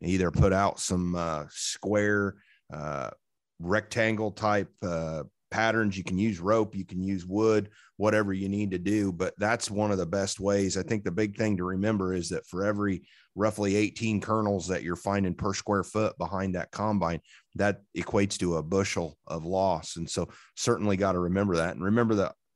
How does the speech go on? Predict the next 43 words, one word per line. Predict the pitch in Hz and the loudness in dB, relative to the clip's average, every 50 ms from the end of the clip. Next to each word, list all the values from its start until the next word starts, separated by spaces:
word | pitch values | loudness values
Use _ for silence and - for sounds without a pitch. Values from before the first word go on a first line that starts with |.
| _ - | _ -6
you're | 92 95 95 | -6 -4 -2
getting | 110 117 - 95 | 0 -2 -2 0
harvest | 95 120 120 113 107 - - | 2 2 2 2 2 0 0
losses | 107 101 104 104 - 98 85 | 0 0 0 0 -2 -6 -6
potentially, | - - 101 - 117 113 117 110 - 113 101 98 95 - - - - - - _ - | -6 -6 -4 0 0 2 2 2 0 0 0 0 0 -2 -6 -16 -20 -20 -18 _ -6
uh, | 85 87 87 87 82 - - _ - | -4 -2 -2 -2 -4 -6 -8 _ -2
in | 101 95 92 90 | 0 0 2 2
wheat | 101 110 110 101 - - | 2 2 2 0 -2 -6
from | - 98 90 | -4 -4 -2
a | 87 | -2
couple | 87 - 107 92 85 90 82 | 0 0 -2 -2 -2 -4 -6
places, | - 98 87 85 80 - - - - - | -4 -2 -2 -2 -4 -6 -12 -18 -16 -12
potentially | - 95 82 113 104 101 - 110 101 95 | -10 -6 -4 -2 -2 -2 -2 -2 -4 -2
from | - - 98 98 | -2 -2 0 0
the | 95 87 | 0 2
header, | 98 104 104 110 113 - - _ _ _ _ _ _ _ _ _ - | 2 2 2 0 -2 -4 -6 _ _ _ _ _ _ _ _ _ -6
and | - 95 95 95 | -2 0 0 2
then | 92 90 87 | 2 2 2
also | 90 98 101 101 - 107 95 87 | 0 0 0 0 0 0 0 -2
from | - - 107 104 104 104 101 | -2 0 2 2 4 4 2
the | 95 | 2
machine | 92 90 92 - - 113 104 95 90 | 0 -2 -4 -6 -4 -4 -4 -4 -4
if | 87 - 87 | -6 -6 -6
you | 85 | -6
don't | 90 - - | -6 -6 -6
have | - 95 90 85 | -6 -6 -6 -6
the | 85 78 | -6 -6
machine | 78 82 - - 98 95 90 82 | -8 -8 -8 -6 -4 -2 -2 -4
set | - - 95 92 - | -4 -4 -6 -6 -6
right. | - 78 78 80 - - - | -6 -8 -8 -8 -10 -14 -12
So, | - 92 82 - - - - - _ _ | -10 -10 -10 -10 -12 -20 -20 -20 _ _
Ben, | - 117 131 135 | 2 4 6 6
any | 131 131 135 120 101 82 - - | 6 6 6 4 2 2 2 2
thoughts | 113 113 120 117 - - | 4 4 4 4 2 0
on | 104 104 95 | 0 0 0
harvest | 85 90 104 104 107 104 101 - - | -2 0 0 0 0 0 -4 -6 -4
loss? | 104 104 104 101 95 - - | -4 -2 -2 -2 -2 -4 -4
I, | - 104 107 - - | -2 0 0 0 0
I | - 117 | 0 0
see | 123 - - 127 120 | 0 0 2 2 2
it | 101 | 2
a | 87 | 2
lot, | 90 95 107 113 127 123 120 - | 0 0 2 2 4 2 2 0